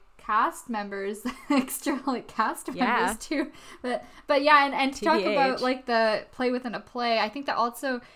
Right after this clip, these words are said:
Speaker 1: the reason why, and I don't know why Shakespeare does it, but it's also a pain because it's right at the, almost at the end of the actual play. Like, if he would have had it, you know, more in the middle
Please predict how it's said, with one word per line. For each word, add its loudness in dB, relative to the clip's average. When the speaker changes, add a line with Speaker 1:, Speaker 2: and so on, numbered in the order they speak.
Speaker 1:
the -4
reason -2
why, 2
and -6
I -4
don't -4
know 0
why 2
Shakespeare -10
does -6
it, -10
but -4
it's -6
also -4
a -6
pain -6
because -8
it's -18
right -2
at -6
the, -14
almost 4
at -4
the -10
end -2
of -4
the -12
actual 2
play. -6
Like, -2
if 0
he -2
would -2
have -2
had 10
it, 2
you -4
know, 2
more -2
in -2
the -4
middle 4